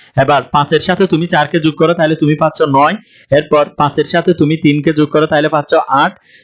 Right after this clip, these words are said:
পাঁচের সাথে তুমি এককে যোগ করো, তাহলে পাচ্ছ পাঁচ। এবার দশমিক বরাবর তুমি কি দিয়ে দিবা? দশমিক দিয়ে দিবা। শূন্যর সাথে শূন্য যোগ করলে তুমি পাচ্ছ কত?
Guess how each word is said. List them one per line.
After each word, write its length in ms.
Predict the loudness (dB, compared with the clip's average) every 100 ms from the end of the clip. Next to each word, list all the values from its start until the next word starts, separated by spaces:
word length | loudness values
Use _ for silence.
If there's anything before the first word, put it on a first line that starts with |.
| -4
পাঁচের 300 | -2 0 -2
সাথে 280 | -2 -2 0
তুমি 220 | 0 0
এককে 280 | -2 -2 -2
যোগ 160 | -2
করো, 180 | 0 0
তাহলে 220 | 0 0
পাচ্ছ 220 | -2 -2
পাঁচ। 340 | -2 0 0 -2
এবার 240 | -2 0
দশমিক 420 | 0 -2 -2 -2
বরাবর 260 | 0 0 -2 -2
তুমি 180 | -2 0
কি 120 | 2
দিয়ে 160 | 2
দিবা? 260 | 2 -2 -4 -2
দশমিক 440 | -2 2 0 0 0
দিয়ে 160 | 0
দিবা। 200 | 0 -6 -8 -16 -6
শূন্যর 280 | -2 0 -2
সাথে 260 | -2 -2 -2
শূন্য 300 | 0 0 0
যোগ 140 | 0
করলে 200 | 0 0
তুমি 180 | 0 0
পাচ্ছ 240 | -2 0
কত? 220 | 0 0